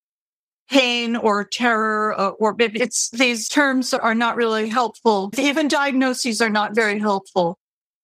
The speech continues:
Doesn't really tell us anything. What do-, what tells us something is, like, a general, a story. The story tells us something.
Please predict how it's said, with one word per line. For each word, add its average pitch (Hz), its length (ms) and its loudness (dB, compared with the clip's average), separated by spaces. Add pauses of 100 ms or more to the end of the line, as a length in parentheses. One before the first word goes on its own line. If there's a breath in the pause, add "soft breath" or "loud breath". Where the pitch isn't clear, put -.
(380)
Doesn't 226 260 2
really 220 200 2
tell 226 260 0
us 214 180 -4
anything. 180 420 -4
What 226 220 2
do-, 247 220 2
what 226 160 2
tells 262 260 0
us 254 180 -2
something 208 460 0
is, 190 160 -2
like, 190 200 0
a 220 80 0
general, 208 540 0
a 208 60 -2
story. 233 680 -2 (500)
The 214 60 2
story 254 420 0
tells 185 320 -2
us 165 100 -4
something. 175 480 -6